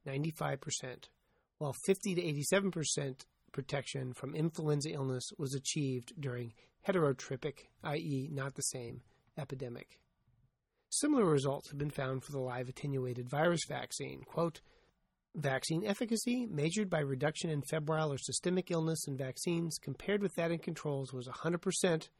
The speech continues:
for H three N two vaccine, eighty-four percent for inactivated H three N two vaccine,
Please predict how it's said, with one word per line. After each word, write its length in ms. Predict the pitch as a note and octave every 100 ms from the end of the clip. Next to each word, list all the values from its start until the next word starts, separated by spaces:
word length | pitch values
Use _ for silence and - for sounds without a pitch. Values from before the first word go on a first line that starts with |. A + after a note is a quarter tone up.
| _ _ _
for 140 | - C3
H 180 | C3 -
three 220 | C3 C3
N 120 | D#3+
two 220 | D#3 E3
vaccine, 640 | D3+ D3+ D3 - D3+ C#3+ C#3 - - - -
eighty-four 400 | C#4+ B3 G#3+ F3+
percent 460 | E3+ D3+ E3 D3 -
for 180 | - C#3
inactivated 880 | D3+ C#3 E3+ F#3 D#3+ C#3+ C#3 C3+ C3
H 240 | G#3+ C#3 -
three 240 | C#3+ C#3
N 120 | C#3+ B2+
two 180 | C#3
vaccine, 600 | B2+ B2+ B2 - C3 B2+